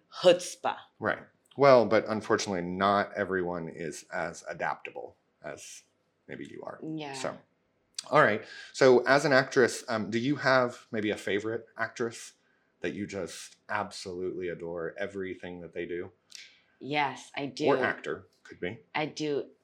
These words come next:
Speaker 1: Al Pacino in, in terms
Speaker 2: Classic.
Speaker 1: of, or Adrien Brody.
Speaker 2: Okay.
Speaker 1: And then
Speaker 2: Talented
Speaker 1: from,
Speaker 2: guy.
Speaker 1: for females, I have,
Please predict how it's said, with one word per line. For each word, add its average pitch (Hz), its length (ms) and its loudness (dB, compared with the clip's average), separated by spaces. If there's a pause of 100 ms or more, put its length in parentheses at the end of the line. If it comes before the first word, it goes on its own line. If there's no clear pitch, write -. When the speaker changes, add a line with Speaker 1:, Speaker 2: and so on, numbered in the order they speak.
(440)
Speaker 1:
Al 170 220 8
Pacino 143 880 -4 (320)
in, 135 280 -8
in 135 160 -10
terms - 60 -12
Speaker 2:
Classic. - 440 -2
Speaker 1:
of, - 60 -18 (100)
or 139 200 -4
Adrien 147 480 -4
Brody. 131 640 -6 (520)
Speaker 2:
Okay. 85 320 -10 (220)
Speaker 1:
And 143 360 2
then 143 140 0 (160)
Speaker 2:
Talented - 120 -10
Speaker 1:
from, 147 240 -4
Speaker 2:
guy. 117 100 -8 (140)
Speaker 1:
for 156 220 -8
females, 143 840 -4 (120)
I 147 220 2
have, 139 720 2